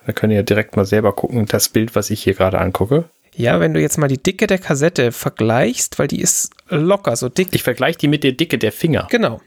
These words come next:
Speaker 2: Und die ist locker so dick wie ein Finger von, von, äh, Bishop. Und ich, äh, vergleich gerade diese Diskette, diese Kassette, die auf meinem Schreibtisch liegt, weil ich alt bin, ähm,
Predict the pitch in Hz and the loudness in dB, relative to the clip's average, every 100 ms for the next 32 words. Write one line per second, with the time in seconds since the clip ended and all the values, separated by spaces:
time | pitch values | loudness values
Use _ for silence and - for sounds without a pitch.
0 | - 156 165 156 135 147 185 185 135 131 | -6 -4 0 0 0 2 0 2 -2 -2
1 | 110 110 - - 120 120 120 - - 165 | -2 -4 -4 -2 0 2 0 -4 -2 2
2 | 156 135 - 127 123 - - - - _ | 2 0 0 0 -2 -6 -18 -20 -20 _
3 | - - 131 123 120 113 - 120 113 110 | -8 -2 0 2 0 0 -2 -2 -2 0
4 | 160 - 123 143 - - _ _ _ _ | 0 2 0 -2 -10 -20 _ _ _ _
5 | - 139 131 151 143 - 143 139 175 - | 0 0 0 0 0 0 0 2 0 0
6 | 151 151 151 170 165 143 - 143 - 147 | 0 2 2 2 2 0 0 -2 -2 -2
7 | 143 - 147 151 143 139 127 143 135 147 | 0 0 2 2 2 2 2 0 2 0
8 | 151 - - 127 - 127 127 - _ _ | 0 0 0 -2 0 0 2 -2 _ _
9 | _ - - _ _ _ - - 156 - | _ -20 -20 _ _ _ -8 -2 0 0
10 | 156 180 - - - - - 160 151 151 | -4 -4 -12 -14 -14 -14 -4 0 2 2